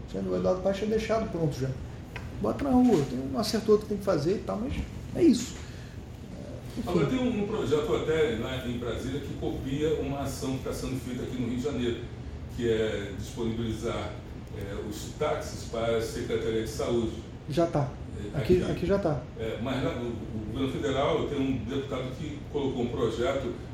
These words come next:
Speaker 2: querendo fazer, seja uma regra para todas as pu-, repartições públicas.
Speaker 1: Então, o que que a gente
Speaker 2: Será
Speaker 1: tá,
Speaker 2: que tem essa
Speaker 1: o que
Speaker 2: possibilidade
Speaker 1: que a gente tá
Speaker 2: de
Speaker 1: fazendo aqui, né? Primeiro, tem, tem uma cultura que é, é, é brasileira,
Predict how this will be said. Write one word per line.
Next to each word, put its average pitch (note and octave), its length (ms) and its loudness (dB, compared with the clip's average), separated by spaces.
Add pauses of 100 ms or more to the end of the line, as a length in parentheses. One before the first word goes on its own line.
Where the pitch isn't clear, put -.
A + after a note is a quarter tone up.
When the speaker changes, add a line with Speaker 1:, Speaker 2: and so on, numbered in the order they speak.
Speaker 2:
querendo A#2 240 0
fazer, A#2+ 480 -2 (460)
seja A#2 340 -2
uma A#2 140 0
regra A2+ 320 -2
para - 160 -2 (140)
todas C3+ 420 0
as B2 380 -4 (220)
pu-, A#2+ 120 -4 (120)
repartições A#2 580 -2
públicas. G#2+ 420 -4 (360)
Speaker 1:
Então, D#3 260 4
o C3+ 60 2
que E3 140 2
que F3+ 80 0
a F3+ 60 4
gente F3+ 140 2
Speaker 2:
Será D#3+ 120 4
Speaker 1:
tá, D#3 80 2
Speaker 2:
que - 80 -6
tem C3 140 2
essa - 160 -2
Speaker 1:
o - 20 -4
que - 60 -6
Speaker 2:
possibilidade E3 540 2
Speaker 1:
que G3 60 6
a F#3+ 40 6
gente G#3+ 160 6
tá F#3 80 4
Speaker 2:
de - 80 2
Speaker 1:
fazendo F3 260 4
aqui, C3+ 220 2
né? B2+ 280 6
Primeiro, D#3+ 520 4 (400)
tem, F#3 100 2 (200)
tem G3 100 2
uma G3+ 120 4
cultura C#3+ 540 4
que - 140 0
é, D#3+ 160 4 (180)
é, G2 360 -4 (1080)
é - 40 -6
brasileira, D#3 720 6